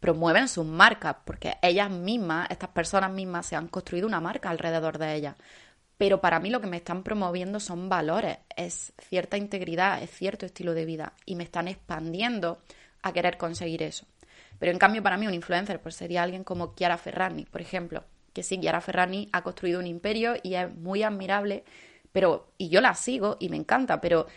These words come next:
cuando yo veo su contenido yo no me siento expandida. Ella no promueve un estilo de vida al que yo quiera aspirar.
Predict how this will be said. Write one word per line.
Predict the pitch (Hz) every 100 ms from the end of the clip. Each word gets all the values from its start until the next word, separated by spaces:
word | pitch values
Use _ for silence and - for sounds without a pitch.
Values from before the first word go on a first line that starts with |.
| - - _ -
cuando | 202 175
yo | 170
veo | 175 247
su | 240
contenido | 185 180 170 185 202
yo | 160
no | 175
me | 202
siento | 202 180 185 -
expandida. | 175 - 160 160 175 202 147
Ella | 180
no | 190 190 190
promueve | - 190 185 185
un | 185
estilo | 180 - 180
de | 175
vida | 165 175 170 160 - - - - _ _
al | 180 175
que | 175 175
yo | 180 175
quiera | 180 175
aspirar. | 165 - 170 175 185 -